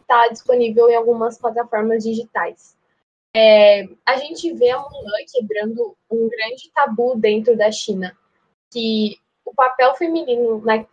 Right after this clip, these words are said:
época que o filme representava era que as mulheres, elas deviam escolher com quem mais, com quem que elas iam se casar, cuidar dos seus filhos, cuidar de casa, elas não tinham uma voz. E a Mulan quebrou totalmente esses padrões dentro do filme.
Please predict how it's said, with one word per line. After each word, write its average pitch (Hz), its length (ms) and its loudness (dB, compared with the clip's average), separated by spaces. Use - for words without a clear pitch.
época 208 380 -2
que - 80 -20
o - 20 -20
filme 220 180 -2
representava 220 680 0
era 226 400 0
que - 100 0
as 240 80 2
mulheres, 233 360 2
elas 233 180 0
deviam 233 260 0
escolher 240 400 2
com 277 80 -6
quem 277 180 -8
mais, 233 420 0
com 233 120 -2
quem 240 140 -2
que 240 40 -4
elas 226 200 2
iam 226 160 2
se - 140 -18
casar, 196 580 0
cuidar 240 220 2
dos 247 120 -10
seus - 300 -4
filhos, - 240 -20
cuidar 233 220 -4
de 226 120 -8
casa, 220 380 -4
elas 220 200 0
não 240 160 -14
tinham 262 380 -6
uma 240 240 0
voz. 190 580 -2
E 233 60 6
a 226 260 4
Mulan 247 440 4
quebrou 277 480 -2
totalmente 330 500 -2
esses - 300 -20
padrões 226 420 -6
dentro - 220 -14
do 427 160 -20
filme. - 160 -20